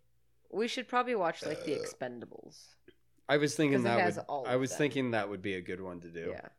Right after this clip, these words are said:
Speaker 2: Um,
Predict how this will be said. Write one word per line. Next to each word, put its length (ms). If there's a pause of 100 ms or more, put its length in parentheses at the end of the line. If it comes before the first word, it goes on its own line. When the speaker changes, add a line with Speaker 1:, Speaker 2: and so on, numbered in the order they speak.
(1800)
Speaker 2:
Um, 800